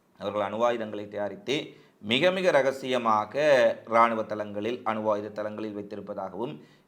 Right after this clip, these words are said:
இந்த ஒரு அணு ஆயுத தளத்தை இலக்கு வைத்து கவுதிகள் கெப்பசோனிக் ஏவுகணை தாக்குதல் நடத்தியிருப்பதும் மேலும் பல கேள்விகளை எழுப்பியிருக்கின்றது. மறுபுறத்தில்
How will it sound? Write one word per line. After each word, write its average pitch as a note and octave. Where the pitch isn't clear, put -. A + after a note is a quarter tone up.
இந்த G#3
ஒரு G3+
அணு C3+
ஆயுத B2+
தளத்தை A#2
இலக்கு A2
வைத்து G#2+
கவுதிகள் A2
கெப்பசோனிக் G#2
ஏவுகணை G#2
தாக்குதல் G#2
நடத்தியிருப்பதும் G2+
மேலும் A#2
பல G#2+
கேள்விகளை A#2+
எழுப்பியிருக்கின்றது. G#2
மறுபுறத்தில் A2